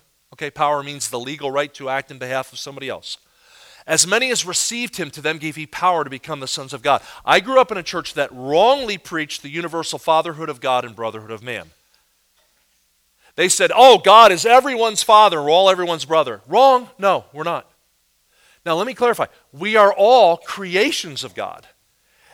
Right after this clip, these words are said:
and you should value all humans because all men are created equal. Okay, you should, everyone should be treasured as a special creation of God.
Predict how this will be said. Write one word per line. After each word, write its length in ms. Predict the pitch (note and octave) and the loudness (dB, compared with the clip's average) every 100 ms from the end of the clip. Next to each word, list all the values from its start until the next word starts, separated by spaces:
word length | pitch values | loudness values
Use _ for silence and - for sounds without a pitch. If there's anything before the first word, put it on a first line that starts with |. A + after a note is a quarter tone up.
| _ F3+ | _ -2
and 200 | F3 D#3+ | -2 -6
you 240 | F#3 C#4 | -8 -6
should 300 | - B3+ E3+ | -6 -8 -4
value 460 | F#3 F3+ F#3+ E3+ D#3 _ | 0 2 0 -6 -12 _
all 300 | E3+ G#3+ A#3+ | 2 2 0
humans 480 | - A#3+ G3 C#3+ - | -8 -12 -12 -14 -14
because 320 | D#3+ E3+ D3 | -12 -10 -4
all 220 | E3 A3+ | 0 0
men 260 | G3+ A#3 F3+ | 0 -4 -4
are 300 | E3 A3+ A3+ | -2 -2 -4
created 480 | - F#3+ F3 C#3+ | -10 -8 -8 -8
equal. 340 | D3 E3 G#2+ - _ _ _ _ _ _ | -10 -12 -18 -20 _ _ _ _ _ _
Okay, 140 | F3 | -8
you 160 | D#3 G#3+ | -6 -6
should, 240 | - A3 - - | -8 -10 -14 -2
everyone 720 | G3 C4 C4+ C#4 B3 G#3+ G3 | 4 4 4 -8 -4 -4 -4
should 360 | F3 - B3 F#3 | -8 -10 -10 -12
be 140 | F#3+ | -12
treasured 540 | E3+ - G#3 F3+ D#3 D#3 | -12 -2 0 0 -6 -6
as 200 | D#3 C#3 | -6 -6
a 60 | |
special 380 | C3+ - E3+ D#3 | -8 -4 -4 -6
creation 420 | - F3+ G3+ - | -10 -6 -6 -8
of 60 | C#3 | -6
God. 200 | C3 | -4